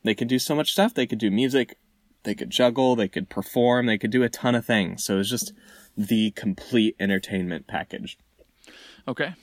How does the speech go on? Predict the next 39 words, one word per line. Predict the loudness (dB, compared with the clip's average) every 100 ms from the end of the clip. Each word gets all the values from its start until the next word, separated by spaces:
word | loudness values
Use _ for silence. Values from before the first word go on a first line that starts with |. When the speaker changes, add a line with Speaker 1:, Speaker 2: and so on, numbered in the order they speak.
| _ _ _ _ _ _ _ _ 0
Speaker 1:
And | 4
I |
Speaker 2:
I, | 6
Speaker 1:
wanna, | 6 4
and | 4
I | 4
Speaker 2:
I |
Speaker 1:
want | 4
Speaker 2:
like | 4
Speaker 1:
him |
to | 2
Speaker 2:
it. |
Speaker 1:
come | 2 4
back | 4
'cause | 2 0
I | 2
just, | 2 -2 -10 -20 -20 _ _ -2
I | 2
miss | 2 2
the | 2
days | 4 4 2
when | 0
a, | 0 -2 _ -10
I | -4
miss | -2 0
the | 2
days, | 4 4
I | 4
never | 2 2 2
was | 2
in | 2
these | 2 2
days, | 0 -2 -4 0
but | 0
I | 0
still | 0 2
miss | 4 2 4
the | 2
days | 4 2 -2 -6